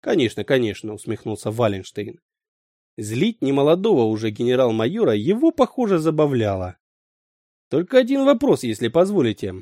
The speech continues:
Вот этот лесок, как я понимаю, возник в результате действия Бигу?" "Да, мы им не препятствовали", пожал плечами Видлинг. "Они не проявляли враждебных устремлений, только в случае наших атак". Валенштейн кивнул.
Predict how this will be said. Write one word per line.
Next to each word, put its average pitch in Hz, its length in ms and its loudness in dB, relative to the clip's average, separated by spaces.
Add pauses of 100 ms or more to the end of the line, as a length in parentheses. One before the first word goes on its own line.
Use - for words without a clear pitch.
(140)
Вот 135 300 -4
этот 269 220 -6
лесок, 254 340 -4
как - 200 -4
я 113 120 2
понимаю, 110 600 -2
возник 127 400 -4
в 196 40 0
результате 208 460 -2
действия 196 440 0
Бигу?" 190 560 -2 (920)
"Да, 117 440 2 (260)
мы 135 260 2
им 135 140 2
не 147 80 2
препятствовали", 120 720 0
пожал 107 300 -4
плечами 110 440 -4
Видлинг. 110 600 -6 (600)
"Они 277 180 -2
не 170 140 4
проявляли 151 540 2
враждебных 117 600 0
устремлений, 113 800 -2 (140)
только 226 340 -2
в 175 60 -2
случае 196 420 -2
наших 160 380 0
атак". 117 480 -4 (1000)
Валенштейн 180 680 2
кивнул. 120 580 -4